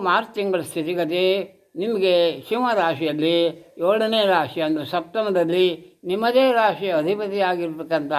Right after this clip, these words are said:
ರವಿ ಈ ಒಂದು ಕುಂಭದಲ್ಲಿ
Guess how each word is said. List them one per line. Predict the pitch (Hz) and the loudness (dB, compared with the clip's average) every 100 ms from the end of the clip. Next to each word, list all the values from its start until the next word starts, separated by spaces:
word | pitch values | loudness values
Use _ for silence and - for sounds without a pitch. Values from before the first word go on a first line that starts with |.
| 143 | 0
ರವಿ | 127 156 180 185 185 - _ | 0 0 2 2 0 -16 _
ಈ | - | -4
ಒಂದು | 180 180 175 175 170 170 - | 0 2 2 2 2 -2 -6
ಕುಂಭದಲ್ಲಿ | - 220 240 220 180 160 | -2 2 2 4 2 2